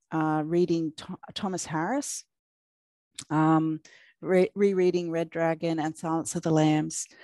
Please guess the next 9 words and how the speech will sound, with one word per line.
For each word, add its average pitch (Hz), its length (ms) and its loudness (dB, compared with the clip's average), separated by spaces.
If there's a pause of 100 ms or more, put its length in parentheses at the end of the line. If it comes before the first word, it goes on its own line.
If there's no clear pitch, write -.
(220)
And 180 140 6
I 165 120 6
also 185 580 4
did 170 260 2
a 175 40 6
lot 170 180 4
of 151 140 -4
reading, 160 500 2 (120)
um, 156 480 -2